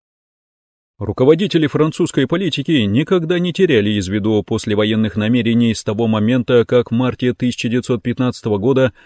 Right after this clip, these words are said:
они объявили о своих притязаниях на Сирию, услышав, что русские заявили о своем требовании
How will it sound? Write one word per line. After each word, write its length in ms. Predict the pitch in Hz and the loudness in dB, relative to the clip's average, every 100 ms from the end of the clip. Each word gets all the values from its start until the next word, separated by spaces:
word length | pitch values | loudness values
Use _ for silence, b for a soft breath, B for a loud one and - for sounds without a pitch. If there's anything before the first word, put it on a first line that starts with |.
| b | b
они 320 | - 82 90 123 | -8 -4 0 0
объявили 420 | 107 131 139 143 | 2 0 2 4
о 140 | 131 | 2
своих 360 | - 117 135 - | 2 0 0 -2
притязаниях 760 | - 127 139 120 143 139 131 | -4 -2 -2 0 0 0 0
на 140 | 123 131 | 0 -2
Сирию, 360 | - 156 131 | 0 0 2
услышав, 560 | 123 107 135 135 131 110 | 0 -2 -2 -2 -2 -2
что 200 | - 120 | 0 2
русские 500 | 151 147 - 131 117 | 2 -2 0 0 0
заявили 440 | 92 104 123 143 135 | 0 0 2 2 2
о 100 | 123 | 2
своем 480 | 123 131 151 127 | 0 2 2 2
требовании 640 | - 143 139 143 147 151 | 0 -2 0 0 2 0